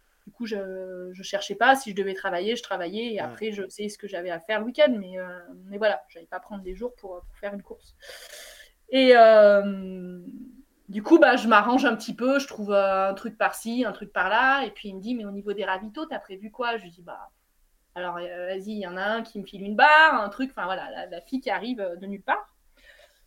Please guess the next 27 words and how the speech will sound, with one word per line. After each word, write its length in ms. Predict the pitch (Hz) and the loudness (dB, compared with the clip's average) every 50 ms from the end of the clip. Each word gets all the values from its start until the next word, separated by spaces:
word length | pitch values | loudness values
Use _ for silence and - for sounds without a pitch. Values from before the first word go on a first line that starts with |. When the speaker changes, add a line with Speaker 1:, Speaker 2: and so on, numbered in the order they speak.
| _ _ _ _ _ _ - | _ _ _ _ _ _ 0
Speaker 1:
Et 100 | - 285 | 4 6
en 140 | 294 302 294 | 6 6 4
plus 240 | - 370 403 381 277 | 2 4 4 4 4
de 100 | 277 277 | 2 -4
ça, 220 | 269 - 339 339 381 415 440 453 453 - - | -4 0 0 2 4 4 2 2 -2 -4 -8
euh, 1000 | 262 254 247 247 240 240 233 233 226 226 226 226 220 214 214 220 220 226 240 247 254 262 262 262 _ _ _ _ _ _ _ _ | -6 -4 -4 -4 -4 -4 -4 -4 -4 -6 -6 -10 -12 -12 -14 -14 -16 -16 -16 -16 -18 -18 -20 -20 _ _ _ _ _ _ _ _
cerise 380 | _ - - 285 277 320 302 311 | _ -18 -12 -6 -6 -4 -4 -2
sur 100 | 302 262 | -4 -4
le 80 | 254 | -2
gâteau, 460 | 233 247 240 240 - 330 330 339 359 349 | -2 -4 -4 -4 -6 -6 -6 -4 -4 -2
j'avais, 400 | 294 262 233 220 247 220 202 - - | -4 -4 -4 -4 -8 -10 -12 -14 -14
j'étais 320 | 226 214 262 262 277 262 | -8 -8 -6 -6 -6 -6
blessée 400 | 220 247 294 330 320 330 349 349 | -6 -4 -6 -6 -6 -6 -8 -8
depuis 180 | 339 - - 254 | -8 -10 -14 -12
trois 200 | - - 262 - | -6 -4 -4 -2
mois. 220 | 240 277 311 370 381 | 0 0 0 0 0
Donc, 160 | 294 254 247 | -4 -6 -6
ça 100 | - 247 | -8 -10
faisait 160 | 208 233 226 | -10 -10 -12
trois 180 | - - 262 254 | -8 -6 -4 -2
mois 120 | 285 339 | -2 -2
que 60 | 330 | -4
je 60 | - | -6
faisais 240 | - 247 226 294 302 | -14 -12 -10 -10 -10
que 100 | 294 - | -10 -10
du 160 | 311 254 277 | -8 -8 -6
vélo. 300 | 262 269 254 220 220 220 | -6 -6 -6 -6 -6 -8